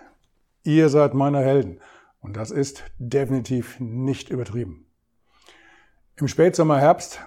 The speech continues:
startet mein neues Projekt. Wahrscheinlich noch vor meiner Auszeit, die mich für einen Monat auf die lange Variante des Jakobswegs führen wird.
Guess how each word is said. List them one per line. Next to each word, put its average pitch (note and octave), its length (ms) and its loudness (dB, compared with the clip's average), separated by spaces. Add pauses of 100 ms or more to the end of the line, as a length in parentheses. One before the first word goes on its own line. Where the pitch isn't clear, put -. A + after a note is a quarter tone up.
(120)
startet C#3+ 420 0
mein C#3 140 0
neues C3+ 280 2
Projekt. A#2 460 -8 (200)
Wahrscheinlich C#3+ 380 0
noch D3 160 0
vor F3+ 300 4
meiner C#3 360 0
Auszeit, C#3 560 -2 (340)
die D#3 480 -2
mich D3+ 320 -2
für - 220 0
einen E3+ 280 4
Monat C#3+ 560 0 (360)
auf - 180 -2
die C#3 120 -4
lange C#3 340 0
Variante B2+ 500 -2
des B2+ 160 -6
Jakobswegs B2+ 760 -4
führen C3+ 560 -2
wird. - 300 -18